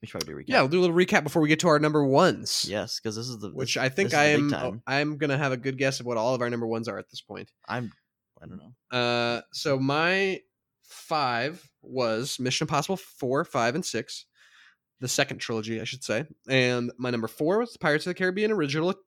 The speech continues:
Speaker 2: original trilogy. Toy Story th-, one through three. And then How to Train Your Dragon, the trilogy.
Speaker 1: So in other words, Perry made up three trilogies and then picked one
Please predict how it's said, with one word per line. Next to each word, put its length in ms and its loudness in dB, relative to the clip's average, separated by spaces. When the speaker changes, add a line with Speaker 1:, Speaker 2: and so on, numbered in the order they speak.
Speaker 2:
original 400 0
trilogy. 520 -2
Toy 160 6
Story 420 8
th-, 260 -4
one 380 2
through 220 2
three. 600 4
And 680 0
then 300 -2
How 320 -4
to 100 -10
Train 340 0
Your 100 0
Dragon, 640 4
the 80 -10
trilogy. 560 -8
Speaker 1:
So 120 4
in 60 10
other 140 6
words, 200 8
Perry 540 6
made 260 6
up 140 6
three 180 2
trilogies 480 2
and 100 -4
then 120 0
picked 240 -8
one 300 -4